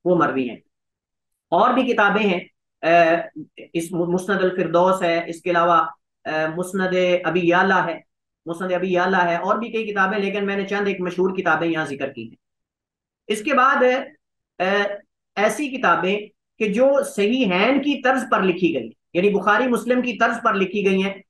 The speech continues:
जैसे बुखारी मुस्लिम ने सही की शर्त लगाई है, वैसे इन किताबों के मुसन्निफीन ने भी अपने, अपने तय, यानी अपने अंदाज में उनके नजदीक ये सही अहादीस है, अगरचे दीगर उलमा उसकी मुआफ़कत नहीं करते, लेकिन उन्होंने कोशिश की है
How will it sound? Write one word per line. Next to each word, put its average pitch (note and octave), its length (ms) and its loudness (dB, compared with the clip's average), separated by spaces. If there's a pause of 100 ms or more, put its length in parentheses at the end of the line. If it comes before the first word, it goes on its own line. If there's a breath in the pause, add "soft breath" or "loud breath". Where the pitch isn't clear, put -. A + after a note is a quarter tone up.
(180)
जैसे F#3 180 2
बुखारी G#3 380 2
मुस्लिम C4 300 0
ने B3+ 140 0
सही A3 240 -2
की A#3 120 -8
शर्त A#3 240 -6
लगाई G#3 340 2
है, G3+ 180 -6 (340)
वैसे G#3 280 0
इन C4 280 -2
किताबों G#3 400 0
के G#3 100 -4
मुसन्निफीन G3 640 -2
ने F#3 60 -2
भी G3+ 280 -6
अपने, B3+ 480 -2 (280)
अपने B3+ 320 -2
तय, G3 400 -4
यानी G#3 240 -2
अपने A3+ 300 -2
अंदाज F3 420 2
में G3 260 -6 (400)
उनके C#4+ 300 0
नजदीक A#3 460 -2
ये A3+ 120 -2
सही A#3+ 240 -4
अहादीस D#3 420 0
है, - 60 -20 (460)
अगरचे G#3+ 320 -2
दीगर B3 260 -2
उलमा A#3+ 380 4
उसकी A3+ 220 -2
मुआफ़कत F#3+ 440 -2
नहीं A3+ 120 -6
करते, A3+ 260 -2
लेकिन A3+ 240 -4
उन्होंने C#4+ 240 0
कोशिश B3+ 360 0
की A#3 160 -8
है F#3 300 -2